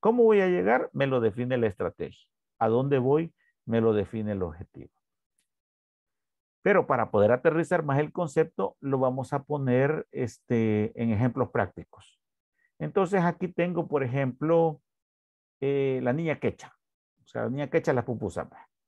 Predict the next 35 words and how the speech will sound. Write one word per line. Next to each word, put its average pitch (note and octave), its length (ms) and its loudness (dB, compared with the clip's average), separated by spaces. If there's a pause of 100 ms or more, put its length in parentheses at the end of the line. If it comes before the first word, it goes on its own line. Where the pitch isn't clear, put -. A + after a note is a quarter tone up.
(1000)
Entonces, D#3+ 320 0
tenemos D3 560 0
objetivos D3 560 0
de D#3+ 120 -2
venta A#3 480 -2 (100)
y C#3 80 -4
la C#3 100 0
estrategia F3+ 560 2
de D#3 80 2
merca-, C#3+ 400 -2
de C3+ 120 -2
marketing G3 440 -2
para C3 200 0
dos A#2 120 0
mil D3+ 160 -2
veintidós. A2 520 -6
La A#2+ 140 -2
niña D3 280 -2
quecha D3 280 -2
se G#2 140 -6
sienta G3+ 560 -2 (340)
en A#2 140 0
diciembre B2 440 -2
del A2 140 0
veintiuno E3 480 -2
y D3 60 -4
dice, C3 360 -8
"Híjole, A2 540 -14
voy G#2+ 200 -6
a G2 60 -2
planear G2+ 560 -2
mi G2+ 240 -2
año G2+ 240 -2
que - 120 -10
viene. - 240 -14